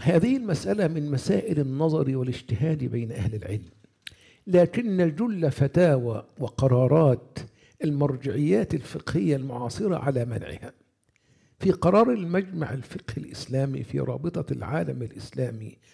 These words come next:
في دورته الثالثة عشرة نص على أن الواجب سد هذا الباب ومنعه، لأن ذلك يفضي إلى شرور ومحظورات." هكذا القرار بصورة مجملة ص-، صدر،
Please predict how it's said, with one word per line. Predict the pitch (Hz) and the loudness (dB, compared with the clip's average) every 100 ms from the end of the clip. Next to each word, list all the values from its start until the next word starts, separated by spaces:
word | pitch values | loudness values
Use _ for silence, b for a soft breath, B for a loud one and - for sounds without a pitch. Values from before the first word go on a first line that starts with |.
| b b | b b
في | 185 | -4
دورته | 143 131 151 170 165 | 0 0 0 -2 0
الثالثة | 120 - - 127 107 - | 0 -2 -2 -2 -2 -4
عشرة | 95 - 101 107 - _ _ _ _ _ _ _ _ _ - 117 | -4 -4 -2 -2 -4 _ _ _ _ _ _ _ _ _ -16 0
نص | 220 202 - - | 2 2 -2 -6
على | 131 147 | 0 0
أن | 147 190 196 240 302 _ _ B B B B B - | 0 -2 -4 -6 -8 _ _ B B B B B 2
الواجب | 160 139 165 185 156 156 156 | 2 4 6 6 4 0 -2
سد | - 170 135 151 | 0 -4 -2 -2
هذا | 151 139 151 | 0 2 2
الباب | 135 143 170 160 | 2 2 2 2
ومنعه، | 143 143 190 196 320 - B B B - | 0 0 -4 -4 -8 -10 B B B 2
لأن | 180 185 | 2 6
ذلك | 151 175 185 156 | 4 6 4 2
يفضي | 151 160 175 151 | 2 0 -2 -4
إلى | 156 151 139 | -2 0 0
شرور | 117 135 131 180 185 | 0 -4 -4 -2 -2
ومحظورات." | 151 120 110 107 101 101 - _ _ _ _ _ | -4 -6 -8 -12 -12 -14 -18 _ _ _ _ _
هكذا | 190 180 202 180 | -4 0 2 2
القرار | - 123 147 | -2 -2 0
بصورة | 143 139 - 156 123 123 123 - _ 156 | -2 -6 -8 -6 -4 -6 -8 -14 _ -8
مجملة | 165 139 160 208 214 202 - _ _ | -8 -6 -6 -2 -2 -4 -12 _ _
ص-، | - - | -10 -10
صدر، | - 214 196 196 | -6 -4 -2 -2